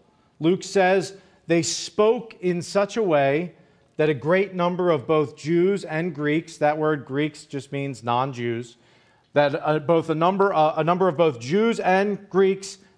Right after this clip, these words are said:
believed. They spoke in such a way that a number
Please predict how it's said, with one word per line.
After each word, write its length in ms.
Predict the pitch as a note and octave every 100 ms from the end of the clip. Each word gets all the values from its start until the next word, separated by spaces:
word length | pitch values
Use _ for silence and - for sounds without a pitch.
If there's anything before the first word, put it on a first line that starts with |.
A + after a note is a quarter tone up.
| -
believed. 460 | D#3+ E3 D3+ A#2+ D#3
They 120 | D#3+
spoke 720 | - - - G#3+ A#3 B3+ - _ _ -
in 200 | G3 F#3+
such 380 | - G#3+ G#3+ B3
a 80 |
way 600 | A3 F#3+ D#3 C#3+ D3 E3+ - _ _ _
that 180 | D#3+ E3+
a 60 | E3+
number 760 | F3 F#3 G#3+ G3+ G#3 A3 G#3